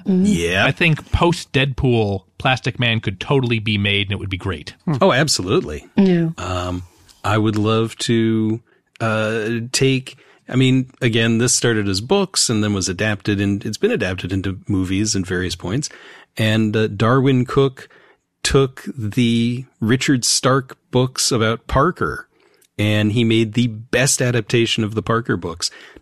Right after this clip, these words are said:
Speaker 2: None of the movies about Parker, eh, most of them don't even call him Parker, which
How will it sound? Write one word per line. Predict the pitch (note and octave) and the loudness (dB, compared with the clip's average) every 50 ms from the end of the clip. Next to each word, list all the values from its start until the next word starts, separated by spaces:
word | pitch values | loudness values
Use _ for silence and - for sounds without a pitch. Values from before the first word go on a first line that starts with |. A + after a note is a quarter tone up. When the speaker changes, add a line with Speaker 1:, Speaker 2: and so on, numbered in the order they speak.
| _ - | _ 0
Speaker 2:
None | E3+ F#3 G3+ G3 G#3 G#3 G3 | 2 2 4 4 4 4 4
of | F#3+ F3 D3+ | 2 2 2
the | D3+ D3+ | 2 2
movies | D3+ D3 D3 C3+ C#3 C3+ A#2 B2 | 4 4 2 2 2 0 0 0
about | A#2 A#2 A#2 A2+ - - | -2 -2 -2 -4 -4 -2
Parker, | - A#2+ A2 A2 - - G#2+ G2+ F#2 F#2 - - - - - _ _ - | 0 0 0 0 0 0 0 0 0 -2 -8 -20 -20 -20 -20 _ _ -8
eh, | D3+ D3+ C#3+ C3 | -6 -6 -4 0
most | F#3+ F3 D#3 E3+ F#3 F3 - E3 | 2 2 4 4 4 2 2 2
of | |
them | D3+ D3 C#3 | 2 2 4
don't | C3 C#3 C3+ | 4 4 4
even | C3+ A#2+ C3 A#2+ G#2 | 4 4 2 0 0
call | - B2 A#2 A#2 | 0 0 2 2
him | A2 G#2 | 0 0
Parker, | - - C#3+ B2 G#2+ - - - - _ _ _ - | 0 0 0 0 0 -2 -8 -10 -10 _ _ _ -2
which | A2 G2+ G2 - - - | 0 0 0 0 -4 -8